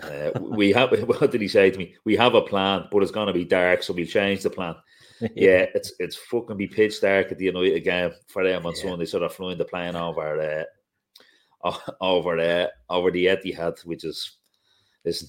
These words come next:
Speaker 1: born not manufactured, isn't it? Isn't that what they say,
Speaker 2: Yeah,
Speaker 1: Keith?
Speaker 2: that's it. Yeah,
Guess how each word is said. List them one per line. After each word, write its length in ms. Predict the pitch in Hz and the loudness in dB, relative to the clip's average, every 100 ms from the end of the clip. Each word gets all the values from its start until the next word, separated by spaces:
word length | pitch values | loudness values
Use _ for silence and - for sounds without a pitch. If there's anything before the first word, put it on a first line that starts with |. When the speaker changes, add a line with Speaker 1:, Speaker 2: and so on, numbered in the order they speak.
| _ | _
Speaker 1:
born 300 | - 92 95 | -2 0 0
not 160 | 90 78 | -2 -4
manufactured, 580 | 90 90 - 90 - 87 | -4 -4 -2 -4 -2 -4
isn't 180 | 90 98 | -4 -4
it? 40 | |
Isn't 100 | 85 | -4
that 120 | 95 | -2
what 100 | 92 | -2
they 80 | 95 | -4
say, 240 | 98 98 | 0 2
Speaker 2:
Yeah, 80 | 92 | 2
Speaker 1:
Keith? 240 | 98 90 - | -2 -6 -8
Speaker 2:
that's 280 | 110 - - | -12 -12 -10
it. 240 | 101 101 | -8 -8
Yeah, 280 | 92 107 107 | -6 -4 -4